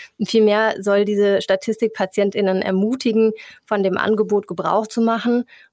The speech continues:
und, äh, damit zur Fehlervermeidung beizutragen. Und gleichzeitig fordert der medizinische Dienst eine Meldepflicht für alle Behandlungsfehler und insbesondere der Never-Events, um auch hier aus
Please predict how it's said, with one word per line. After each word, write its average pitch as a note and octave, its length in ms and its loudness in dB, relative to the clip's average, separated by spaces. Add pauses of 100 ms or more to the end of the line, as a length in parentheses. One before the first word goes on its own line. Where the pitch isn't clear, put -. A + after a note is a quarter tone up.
(120)
und, G3 340 -2
äh, F#3 160 -2
damit G3+ 340 0
zur G3 220 2
Fehlervermeidung F#3 720 -2
beizutragen. F3 640 -6
Und - 140 -8
gleichzeitig G#3 800 -2
fordert F#3 320 0
der F3 80 -2
medizinische F3+ 600 -4
Dienst F3+ 360 -2
eine F3 140 -4
Meldepflicht G3 760 0
für F#3 240 0
alle F#3+ 220 -2
Behandlungsfehler G#3 800 0
und E3+ 100 -6
insbesondere G3 680 0
der E3+ 100 -2
Never-Events, F3+ 720 -2 (320)
um G#3 120 2
auch - 200 -4
hier A3 280 0
aus - 220 -6